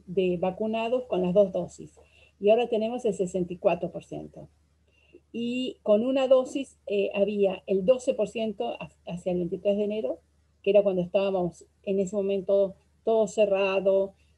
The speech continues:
eh, plena cuarentena, plena pico de la segunda ola, este, y, este, doce por ciento de vacunados, y ahora están el de ochenta y cinco por ciento con la primera dosis.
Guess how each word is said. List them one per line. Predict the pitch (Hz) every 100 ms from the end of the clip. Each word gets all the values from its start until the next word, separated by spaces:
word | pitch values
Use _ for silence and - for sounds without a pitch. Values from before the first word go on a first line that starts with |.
| _
eh, | 180
plena | - 214 214 208
cuarentena, | 196 185 180 196 196 196 190 190 -
plena | 226 226 214 214
pico | 226 190 214 202
de | 180
la | 165 185
segunda | 180 185 208 202 190
ola, | 208 208 202 202 - _ _ _ -
este, | 180 175 - 175 175 -
y, | 226 240 262 - -
este, | 190 180 - 190 196 185 - -
doce | 180 226 226
por | 202 190
ciento | 214 208
de |
vacunados, | 190 190 202 220
y | 208
ahora | 202 214
están | 196 - 214
el | 202 196
de |
ochenta | 196 185 196 180
y |
cinco | 180 226 220
por | 202
ciento | 202 196 196
con | 175
la | -
primera | 85 87 87
dosis. | - -